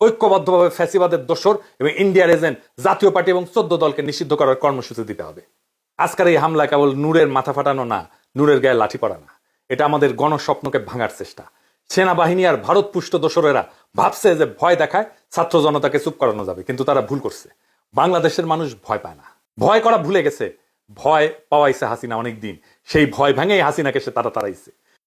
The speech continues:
জনগণ পিছু হটবে না, ইতিহাস কাউকে মাফ করে না। আওয়ামী লীগ, জাতীয় পার্টি, চোদ্দ দল যে যার রঙে রাঙায় নিজেদের বাঁচাইতে চাইতেছে, তারা সবাই দুই হাজার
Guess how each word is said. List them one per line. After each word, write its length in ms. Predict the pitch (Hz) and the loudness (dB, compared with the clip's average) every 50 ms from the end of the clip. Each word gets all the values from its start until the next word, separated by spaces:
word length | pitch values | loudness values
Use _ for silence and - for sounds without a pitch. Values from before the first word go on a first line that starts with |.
| 139 120 120 | -6 -2 2
জনগণ 480 | 156 202 226 240 214 208 190 160 139 117 - - | 2 4 4 4 4 4 2 2 0 -2 -8 -14
পিছু 220 | 143 - 156 131 | -8 -4 -2 -2
হটবে 240 | 120 98 - 95 87 | -2 -4 -8 -14 -20
না, 180 | - _ _ _ _ _ _ _ - | -20 _ _ _ _ _ _ _ -8
ইতিহাস 400 | 139 135 - 165 160 160 - - | -6 -2 2 2 2 2 2 0
কাউকে 220 | 147 131 - 143 | 0 0 0 -2
মাফ 180 | 117 117 117 - - | -2 -2 -2 -2 -4
করে 180 | - 117 90 85 | -6 -8 -8 -8
না। 180 | 80 - _ _ _ _ _ _ _ _ _ _ _ _ - | -14 -20 _ _ _ _ _ _ _ _ _ _ _ _ 0
আওয়ামী 220 | 135 147 156 156 | 0 2 2 0
লীগ, 120 | 151 143 120 - | 0 -2 -2 -2
জাতীয় 200 | 156 151 - 170 156 | -2 0 0 0 0
পার্টি, 160 | 143 156 175 - | 0 -2 -2 0
চোদ্দ 160 | 208 196 170 185 | 0 0 0 0
দল 180 | 156 160 127 104 - - _ _ _ | 2 2 0 0 -2 -8 _ _ _
যে 140 | 107 123 175 170 | 0 2 4 4
যার 200 | 156 180 170 160 151 | 4 4 2 2 2
রঙে 240 | 170 180 185 180 165 | 2 2 2 2 2
রাঙায় 300 | 170 165 165 160 156 151 156 | 2 0 0 -2 -2 -4 -4
নিজেদের 280 | 151 170 165 165 160 143 | -2 0 0 0 0 0
বাঁচাইতে 380 | 151 185 - 214 165 147 151 | 0 0 0 0 -2 -2 -2
চাইতেছে, 420 | 143 165 147 135 156 143 - - 113 - - _ _ _ - | -2 0 0 0 -2 -4 -2 -4 -4 -6 -6 _ _ _ -2
তারা 180 | 180 180 180 170 - - | 0 2 2 0 0 0
সবাই 300 | - 196 214 220 196 170 143 110 - - 117 | 0 2 2 2 2 2 0 -2 -6 -12 -10
দুই 140 | 120 139 151 | -2 0 2
হাজার 220 | 160 156 165 156 | 2 4 2 0